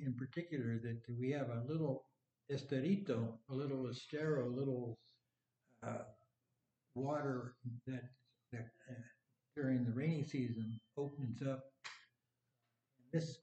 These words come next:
particular crocodile, this is right in the middle of town. This particular crocodile would get up in there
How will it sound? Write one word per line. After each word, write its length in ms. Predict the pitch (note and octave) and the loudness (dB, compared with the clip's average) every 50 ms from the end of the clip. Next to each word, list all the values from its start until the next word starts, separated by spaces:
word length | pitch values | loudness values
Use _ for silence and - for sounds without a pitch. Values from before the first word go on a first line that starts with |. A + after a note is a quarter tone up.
| _ | _
particular 400 | - C#3+ D3+ E3+ E3 D#3 - C#3 - - | -12 -10 -8 -6 -6 -6 -6 -8 -8 -6
crocodile, 760 | D#3 D#3 D3+ D3+ D3+ - C3+ C3 B2 A#2 A#2 A#2 A#2 A#2 A#2 - _ _ _ _ _ _ _ _ | -6 -6 -6 -6 -6 -4 -2 -2 -2 0 -2 -2 -2 -4 -6 -10 _ _ _ _ _ _ _ _
this 140 | C#3 C#3+ C#3+ | -4 -4 -2
is 140 | D3 B2 C3 | -2 0 0
right 140 | D#3+ F3+ | 0 0
in 80 | - - | 0 -2
the 60 | C3+ C#3 C#3+ | -4 -4 -4
middle 100 | B2+ A#2+ | -4 -4
of 160 | - - - | -8 -10 -8
town. 320 | F3 D#3 C3+ B2+ A#2+ A2+ A#2 A#2+ A#2+ - _ _ _ _ _ _ _ _ _ _ _ _ _ _ _ C3 | -6 -4 -4 -4 -4 -6 -8 -10 -14 -16 _ _ _ _ _ _ _ _ _ _ _ _ _ _ _ -4
This 120 | D3 - | -4 -2
particular 380 | - - - - D3+ D3 C3+ - _ _ - | -2 -4 -8 -10 -12 -14 -14 -18 _ _ -6
crocodile 580 | D3+ D3+ D3+ D3 - A#2 A#2+ A#2+ A#2 A#2 A#2 A2+ A2+ | -4 -4 -4 -6 -6 -6 -6 -6 -4 -6 -6 -6 -8
would 200 | A#2+ - A2 - | -8 -10 -12 -8
get 260 | - C3 B2 A#2+ C3 | -6 -6 -4 -2 -4
up 160 | C#3 C#3 C3+ | -4 -2 2
in 200 | D#3 E3 E3+ E3 | 2 4 4 4
there 260 | C#3 A#2+ A#2 A#2 - | 4 2 2 0 -4